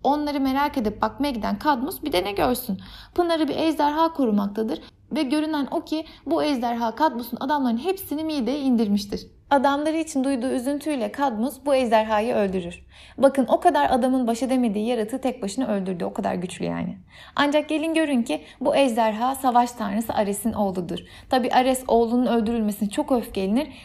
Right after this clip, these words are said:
ve Kadmus'un da bir bedel ödemesi gerekir. Ceza olarak beş yıl Ares'e kölelik yapar. Cezası bittiğinde de Zeus ona eş olarak güzeller güzeli Harmonya'yı istemesi için Hermes'i görevlendirir.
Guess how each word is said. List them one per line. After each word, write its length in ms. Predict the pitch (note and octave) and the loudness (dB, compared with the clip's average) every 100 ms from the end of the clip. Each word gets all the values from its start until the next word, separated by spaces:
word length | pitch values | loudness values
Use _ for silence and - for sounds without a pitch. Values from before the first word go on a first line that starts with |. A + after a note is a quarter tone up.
| A#3+ | -4
ve 120 | B3 | 0
Kadmus'un 500 | C#4 C4 G#3+ G#3 C#4 | 2 2 0 -4 -4
da 100 | E4 | -2
bir 120 | B3+ | 0
bedel 300 | C4 A#3+ A#3+ | 2 2 2
ödemesi 420 | F#3+ F#3+ F3+ F3+ | 2 0 -4 -6
gerekir. 460 | F#3 F3 E3+ G3 - - - - A#3+ | -4 -4 -6 -12 -16 -20 -20 -6 4
Ceza 400 | C#4 C#4 D4+ C4 | 4 6 4 4
olarak 380 | B3+ D#4 D4 | 2 0 0
beş 240 | B3 C4+ B3+ | 0 2 0
yıl 100 | G#3 | -2
Ares'e 400 | - A#3+ A3+ D4+ | 0 -2 -2 -4
kölelik 440 | - C4 G#3 G3 G3 | -2 -2 0 -2 -4
yapar. 260 | F3+ F3 F3 - - - | -6 -6 -8 -20 -20 -2
Cezası 460 | C4+ C4 C4+ C4 B3 | 0 2 2 2 -2
bittiğinde 500 | C#4 - A#3 G#3 G3+ | -2 -2 -2 0 0
de 120 | D4+ - - - | -2 -4 -12 0
Zeus 280 | C#4 C4+ - | 0 0 -2
ona 200 | A#3+ A#3 - | 0 0 0
eş 180 | C#4 C4+ | -2 0
olarak 420 | G#3 G3 G3+ - | -2 -2 -2 -4
güzeller 480 | A3+ B3 A#3+ C4 C#4 | 0 0 2 2 0
güzeli 320 | A3+ G#3+ G#3 | -2 -2 -4
Harmonya'yı 640 | G#3 A3+ B3 C4 A3 G3 | -2 0 2 2 0 -2
istemesi 500 | A3+ - A#3+ A#3 A#3 | -6 -4 -2 -2 -4
için 180 | G#3+ D#4+ | -8 -6
Hermes'i 480 | B3+ B3 G#3 G3+ G3 | 0 2 2 0 -2
görevlendirir. 720 | F3+ F3+ F3 F#3 F#3 C4+ | -4 -2 -4 -4 -2 0